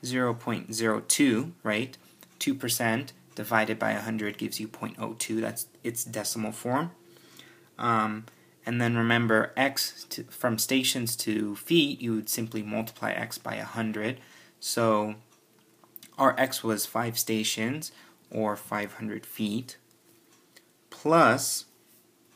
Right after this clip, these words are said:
our A term, and let me do A on the side here really quick. Um, A would be negative zero point zero one minus zero point zero two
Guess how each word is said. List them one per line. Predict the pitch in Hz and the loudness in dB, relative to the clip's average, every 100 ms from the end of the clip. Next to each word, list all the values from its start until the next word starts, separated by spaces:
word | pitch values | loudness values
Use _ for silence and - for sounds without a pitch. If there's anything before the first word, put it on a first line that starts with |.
| _ _ _ _ _ _ - - | _ _ _ _ _ _ -8 2
our | 117 - | 2 4
A | 131 123 120 | 0 0 0
term, | - 107 104 117 | -2 -2 -2 -4
and | 110 | -4
let | 110 | -4
me | |
do | 104 113 - | -4 -6 -4
A | 110 | -4
on | 101 | -4
the | 101 | -6
side | - 110 110 - | -4 -4 -4 -6
here | 107 | -8
really | 104 104 | -8 -10
quick. | 101 110 120 117 _ - - - _ - | -10 -8 -8 -10 _ -20 -20 -20 _ -10
Um, | 110 107 107 117 - | -6 -4 -6 -12 -2
A | 131 127 127 | 2 4 2
would | 123 117 | 0 -2
be | 113 110 107 110 - _ _ _ _ _ - | 0 0 0 -4 -12 _ _ _ _ _ -10
negative | 120 131 135 156 165 151 | -2 2 4 4 4 4
zero | 120 120 120 | 2 2 2
point | 117 - 113 110 | 0 -2 -4 -2
zero | 110 110 | 2 2
one | 101 107 107 107 123 151 - _ _ _ _ _ _ _ _ _ | 2 -2 0 0 -2 -8 -14 _ _ _ _ _ _ _ _ _
minus | - 117 113 110 107 - | -4 0 2 2 0 -2
zero | 113 110 107 | 0 0 0
point | - 107 104 - | -4 -8 -8 -6
zero | 110 107 - - | -6 -6 -6 -4
two | 110 85 | -4 -4